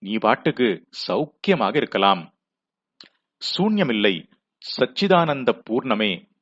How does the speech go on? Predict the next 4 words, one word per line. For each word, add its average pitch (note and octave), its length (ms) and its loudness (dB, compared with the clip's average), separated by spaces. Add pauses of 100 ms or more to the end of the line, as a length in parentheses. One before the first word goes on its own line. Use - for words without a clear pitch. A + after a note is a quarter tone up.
(960)
ஒண்ணுமே E3+ 500 0
இல்லைன்னா D3 460 0 (100)
சூன்யமா? C3+ 540 -2 (1000)
கடைசியில் F#3+ 600 0